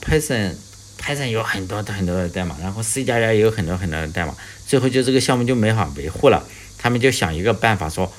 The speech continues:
哇，我们把C加加完全转化成 Python 好不好？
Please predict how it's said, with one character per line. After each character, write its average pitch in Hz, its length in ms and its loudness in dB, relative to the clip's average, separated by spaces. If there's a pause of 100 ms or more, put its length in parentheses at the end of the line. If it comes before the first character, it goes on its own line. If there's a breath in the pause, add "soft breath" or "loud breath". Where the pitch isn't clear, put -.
(180 loud breath)
哇， 110 260 -2
我 92 100 -2
们 117 140 2
把 113 120 4
C 123 180 0
加 113 160 2
加 107 160 2
完 104 240 2
全 151 160 2
转 101 180 0
化 123 160 -2
成 104 260 -2 (120)
Python 131 320 0
好 - 120 -6
不 92 60 -2
好？ 98 180 -4